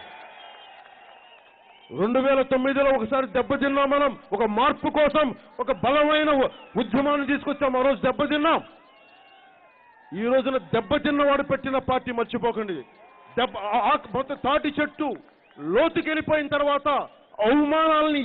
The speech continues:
ఎదుర్కొన్న తర్వాత, నమ్మకాన్ని పోగొట్టుకున్న తర్వాత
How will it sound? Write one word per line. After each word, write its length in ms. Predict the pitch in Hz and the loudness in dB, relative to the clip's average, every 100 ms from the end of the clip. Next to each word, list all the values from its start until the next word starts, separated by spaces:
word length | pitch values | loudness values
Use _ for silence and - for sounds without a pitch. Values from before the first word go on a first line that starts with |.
| 247 | -2
ఎదుర్కొన్న 420 | 320 320 320 302 302 | -2 -2 -4 -4 -2
తర్వాత, 340 | 294 285 285 294 190 - - _ _ _ _ 143 | 0 0 0 -2 -2 -6 -20 _ _ _ _ -6
నమ్మకాన్ని 540 | 202 269 311 302 320 302 | -2 0 0 2 2 2
పోగొట్టుకున్న 460 | 294 294 285 269 277 269 | 2 0 0 -2 -4 -2
తర్వాత 320 | 269 269 269 | 0 0 0